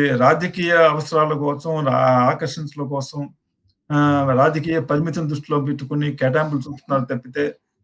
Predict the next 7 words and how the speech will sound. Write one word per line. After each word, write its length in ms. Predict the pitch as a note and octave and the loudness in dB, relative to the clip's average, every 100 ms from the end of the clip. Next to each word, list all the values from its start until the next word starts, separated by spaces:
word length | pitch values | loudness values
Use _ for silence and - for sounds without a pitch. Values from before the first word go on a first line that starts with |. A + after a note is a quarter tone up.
| _ B2+ | _ 2
నిజమే 340 | C#3 F3+ F3 | 4 6 8
ఒక 220 | E3 D#3 | 8 6
దీర్ఘకాల 640 | C#3 B2 E3 E3+ E3+ D#3+ | 2 2 2 0 2 6
అభివృద్ధిని 840 | D#3 C#3+ C#3+ D#3 C#3+ D3+ D3+ D3+ D3 | 6 6 2 0 0 -2 0 -2 0
ప్రణాళికాయుతంగా 1120 | B2+ D3 E3 E3+ D#3 D3+ D#3 D3+ D3 D3 - C#3 | 2 4 4 4 0 0 -4 0 2 2 -2 -2
దాన్ని, 320 | C#3 C3+ C3+ | -2 0 0
ఆ, 320 | B2+ B2 | 0 0